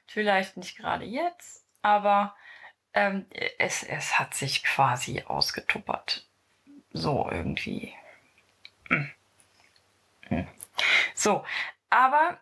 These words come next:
hm, wir haben richtig schöne Tupper-Sachen im Schrank und die werden auch alle benutzt und die sind toll. Punkt. Ähm, wenn ich jetzt hier noch weiter so rumgucke, was auch toll war,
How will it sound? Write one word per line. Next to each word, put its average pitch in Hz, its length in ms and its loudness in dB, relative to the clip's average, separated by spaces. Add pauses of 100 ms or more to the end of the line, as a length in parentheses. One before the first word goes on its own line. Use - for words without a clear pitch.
hm, 294 260 -6 (840)
wir 254 260 0
haben 269 420 4 (220)
richtig 269 420 0
schöne 262 880 0
Tupper-Sachen 247 800 2 (460)
im 247 180 2
Schrank 269 440 2
und - 260 -6
die 233 100 -4
werden 220 260 4
auch 214 220 4
alle 214 160 4
benutzt 240 460 -2
und 208 100 -4
die 208 100 -2
sind 208 200 -4
toll. 156 200 4 (320)
Punkt. - 320 -6 (580)
Ähm, 277 240 6 (1040)
wenn 262 220 4
ich 277 140 0
jetzt 339 300 2
hier 381 140 0
noch 285 260 0
weiter 320 400 6
so 226 120 -4
rumgucke, 208 600 -10
was 196 200 -6 (120)
auch 466 340 4 (140)
toll 170 500 -6
war, 202 460 -4